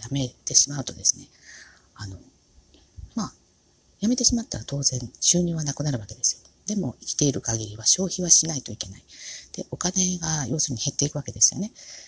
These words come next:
で、えー、定収がないのにお金が減っていくとなると、もう先が見えてますよね。うん。で、あの、本当に、どういうんでしょう。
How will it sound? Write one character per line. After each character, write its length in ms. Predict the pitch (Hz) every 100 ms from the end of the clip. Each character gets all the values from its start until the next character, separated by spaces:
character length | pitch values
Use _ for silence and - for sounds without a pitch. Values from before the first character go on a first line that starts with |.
| - _
で、 180 | - 180 -
え 240 | 147 143
ー、 40 | -
定 220 | 214 233
収 220 | - 220
が 120 | 220
な 100 | 214
い 60 | 196
の 80 | 135
に 80 |
お 40 | 120
金 200 | 139 131
が 60 |
減 100 | 123
っ 20 | -
て 140 | -
い 40 |
く 80 | 127
と 120 | -
な 80 | 120
る 80 | 113
と、 120 | 117
も 240 | 139 127 98
う 40 |
先 300 | - - -
が 120 | 127
見 140 | 147 180
え 60 |
て 100 | -
ま 100 | 95
す 140 | - -
よ 60 |
ね。 180 | 165 214 - _ _ _ -
う 40 | 131
ん。 120 | 120 - - - - -
で、 100 | -
あ 140 | 110 131
の、 320 | 123 120 110 127 -
本 80 | -
当 120 | -
に、 200 | 170 170 _ _ _ _ _
ど 80 | 143
う 40 |
い 20 | 131
う 40 |
ん 20 |
で 60 | 123
し 80 |
ょ 40 |
う。 40 | -